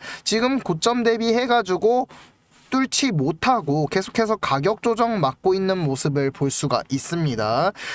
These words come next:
자, 그러면서 우리의 휴림 로봇 어느 구간에서 돌파할 수 있을지, 다음 주 전망은 어떻게 될지 제가 오늘 영상 통해서 확실하게 말씀드릴 테니까요. 오늘도 여러분들 영상 끝까지 시청하시고 꼭 수익 모두가 챙겨가시길 바라겠습니다.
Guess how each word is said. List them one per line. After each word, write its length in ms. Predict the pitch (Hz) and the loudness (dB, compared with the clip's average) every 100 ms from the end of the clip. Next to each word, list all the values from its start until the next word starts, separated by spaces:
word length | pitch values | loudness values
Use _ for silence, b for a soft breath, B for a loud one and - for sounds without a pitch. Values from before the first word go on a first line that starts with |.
| B | B
자, 160 | - 196 | 0 2
그러면서 480 | 220 277 277 240 | 2 2 0 0
우리의 400 | 147 175 233 262 | 0 0 2 0
휴림 320 | 262 262 285 277 | 0 0 0 0
로봇 460 | 208 127 127 135 B B - | 0 0 0 0 B B -2
어느 420 | 151 214 294 320 | 2 2 2 0
구간에서 600 | - 196 233 233 226 226 | 0 2 2 2 0 0
돌파할 520 | - 156 160 226 277 | 2 0 0 0 0
수 220 | 214 202 175 | 0 -4 -2
있을지, 680 | 165 156 - 214 - 139 104 B B | -2 -2 0 0 0 -4 -4 B B
다음 300 | - 233 254 | 2 2 2
주 100 | 269 | -2
전망은 480 | 247 180 196 233 226 | -2 2 2 2 0
어떻게 500 | - 160 214 - 202 | -2 0 -2 0 0
될지 420 | 170 185 170 143 110 B - | 2 0 0 -4 -6 B -4
제가 240 | 185 196 | 0 0
오늘 320 | 175 185 220 | 0 -2 0
영상 400 | 165 147 170 220 | 0 0 0 -2
통해서 460 | 214 233 233 240 208 - | -2 -2 0 0 0 -2
확실하게 400 | 180 - 185 143 | 0 0 0 0
말씀드릴 560 | 110 131 135 143 190 | -2 -2 -2 0 0
테니까요. 520 | 196 196 175 151 160 202 B B | 0 -2 -2 0 0 -2 B B
오늘도 360 | 196 233 254 247 | 0 0 2 2
여러분들 420 | 170 170 175 160 | 2 0 0 0
영상 340 | 127 139 185 | 0 0 -2
끝까지 440 | 175 208 226 208 208 | -4 -2 0 0 -2
시청하시고 760 | - - 240 226 - 127 208 B B B | -2 0 0 0 -2 2 2 B B B
꼭 160 | - 240 - | -4 -4 -6
수익 360 | - 226 233 - | -2 0 0 -2
모두가 440 | 147 147 156 151 139 | -2 -2 0 0 0
챙겨가시길 760 | - 180 185 160 151 135 127 | -2 0 0 0 0 -2 -2
바라겠습니다. 1040 | 107 127 160 180 - 160 135 113 120 170 | 0 0 0 -2 -2 -2 0 2 2 2